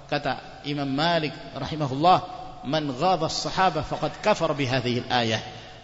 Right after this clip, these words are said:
Barang siapa yang membuat, eh,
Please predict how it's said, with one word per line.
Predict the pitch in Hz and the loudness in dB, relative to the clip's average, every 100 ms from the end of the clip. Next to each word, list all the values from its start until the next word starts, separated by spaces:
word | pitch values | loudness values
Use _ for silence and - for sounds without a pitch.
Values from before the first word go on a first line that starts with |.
| - - | -14 0
Barang | 143 151 143 | 2 2 0
siapa | - 156 180 175 147 98 - - - - - - | 2 8 8 8 2 2 -6 -14 -16 -18 -10 4
yang | 165 185 147 110 - - - - - - - - - - - - - - - - - - | 8 8 6 -6 -10 -14 -16 -18 -20 -20 -20 -20 -20 -18 -18 -18 -18 -20 -20 -20 -20 -14
membuat, | - 160 165 156 220 190 - - - - - - - - | 0 4 6 8 10 10 6 -10 -12 -12 -12 -18 -14 0
eh, | 123 | 2